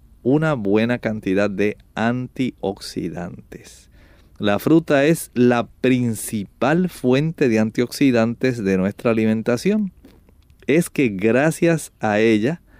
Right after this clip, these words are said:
podemos nosotros evitar, por un lado, el envejecimiento prematuro. En segundo lugar, la arteriosclerosis, el cáncer, como mencionábamos hace un momento, y otras enfermedades. No solamente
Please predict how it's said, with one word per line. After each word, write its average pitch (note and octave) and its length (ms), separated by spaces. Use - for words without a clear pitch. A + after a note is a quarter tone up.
podemos D#3+ 420
nosotros C#3+ 680
evitar, A#2+ 600
por F#2+ 220
un G#2+ 180
lado, A2 380
el B2 360
envejecimiento G#2+ 1300
prematuro. G2+ 720
En A#2+ 140
segundo E3 360
lugar, F#3+ 340
la F#2 320
arteriosclerosis, B2 1400
el F2 240
cáncer, G2+ 540
como F2+ 220
mencionábamos F2+ 640
hace F#2 160
un F#2+ 60
momento, A#2 560
y G#2+ 200
otras C3 440
enfermedades. G#2 880
No F#2 120
solamente D#3 1200